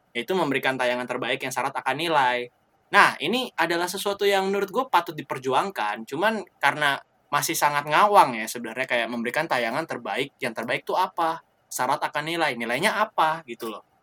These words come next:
Nah, kalau misalkan gua bilang juga, kalau nggak ada K P I, siapa yang ngatur persiaran di Indonesia gitu loh?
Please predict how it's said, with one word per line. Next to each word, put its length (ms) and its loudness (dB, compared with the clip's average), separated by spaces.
Nah, 240 6
kalau 240 4
misalkan 760 2
gua 200 2
bilang 320 0
juga, 360 0
kalau 240 0
nggak 160 4
ada 40 2
K 160 -2
P 80 -6
I, 100 2
siapa 400 4
yang 160 4
ngatur 440 4
persiaran 400 -2
di 120 -2
Indonesia 600 2
gitu 260 -4
loh? 200 -2